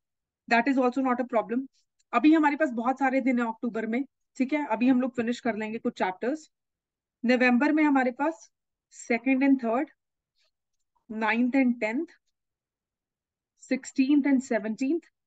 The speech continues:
ट्वेंटी थर्ड and ट्वेंटी फोर्थ। Tentatively ट्वेंटी नाइन्थ है ना आपका एग्जाम, टेंटेटिव, राइट?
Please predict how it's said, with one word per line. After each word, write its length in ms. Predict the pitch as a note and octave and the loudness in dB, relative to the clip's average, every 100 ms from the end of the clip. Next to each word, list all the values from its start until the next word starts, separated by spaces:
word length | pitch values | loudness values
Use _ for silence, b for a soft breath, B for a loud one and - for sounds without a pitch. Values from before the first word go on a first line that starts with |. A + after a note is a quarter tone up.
| _ _ _ _ _ - | _ _ _ _ _ -8
ट्वेंटी 280 | A#3 A#3+ C4 B3+ | -2 0 0 0
थर्ड 280 | B3 C4+ B3 A#3 | 0 0 -2 -4
and 160 | A#3 | -4
ट्वेंटी 260 | A3 G3+ G3+ - | -2 -6 -6 -12
फोर्थ। 220 | - - _ _ _ _ - | -16 -18 _ _ _ _ -2
Tentatively 680 | A#3+ A#3+ C4+ C4 D4 C#4+ D4 | 2 4 4 2 2 4 4
ट्वेंटी 220 | C#4 C4+ | 4 4
नाइन्थ 320 | C4 B3+ D4 | 2 2 0
है 80 | C#4+ | -2
ना 100 | C4 | -4
आपका 200 | B3 C#4+ | -4 -4
एग्जाम, 320 | C4+ B3 D4+ - _ _ - | -2 0 0 -2 _ _ -4
टेंटेटिव, 520 | A#3 A3+ A#3+ A3+ G3+ - | -2 0 0 0 -4 -4
राइट? 300 | F#3+ C4+ | -4 -4